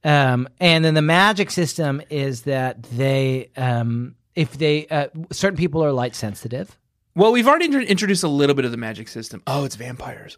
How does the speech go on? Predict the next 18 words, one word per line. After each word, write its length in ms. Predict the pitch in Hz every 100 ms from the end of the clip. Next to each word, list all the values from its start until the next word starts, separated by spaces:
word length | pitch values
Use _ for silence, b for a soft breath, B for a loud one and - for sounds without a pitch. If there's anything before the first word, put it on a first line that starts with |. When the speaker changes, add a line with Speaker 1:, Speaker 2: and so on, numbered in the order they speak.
| -
Speaker 2:
Oh, 1200 | 190 196 190 180 175 165 151 147 135 123 117 117
Speaker 1:
There's 160 | 139 131
Speaker 2:
okay. 60 | 143
Speaker 1:
vampires. 640 | 160 139 107 92 78 -
Okay. 420 | 165 160 104 - 107
<laughs> 60 | B B B B _ _ _ _ _ _ _ _ 151
Okay. 320 | 143 80 - _ b b b b b b _ _ _ _ -
And 100 | 175
that 160 | 247
is, 160 | 233 180
can 180 | 190 190
Speaker 2:
So, 60 | 156
Speaker 1:
be 80 |
sexy. 380 | 135 156 143 160
Speaker 2:
here's 140 | 240 240
what 80 | 190
we 100 | 175
know. 340 | 131 90